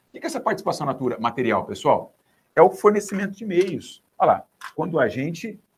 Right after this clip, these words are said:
fornece meios, fornece meios ou fornece apoio logístico, né? Por exemplo, eu forneço a farda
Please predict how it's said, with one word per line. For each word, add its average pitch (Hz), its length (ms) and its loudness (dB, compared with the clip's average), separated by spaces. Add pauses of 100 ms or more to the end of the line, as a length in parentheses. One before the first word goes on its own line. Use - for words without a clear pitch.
fornece 175 680 -8
meios, 185 540 -4 (440)
fornece 131 840 -8 (480)
meios 113 920 -6
ou 135 480 0 (180)
fornece 135 840 -6 (120)
apoio 160 840 -6 (560)
logístico, 127 1000 -8 (160)
né? 185 220 -10 (580)
Por - 80 -12
exemplo, 156 320 -6
eu 107 60 -8
forneço 175 600 -2
a 214 60 -2
farda 170 720 2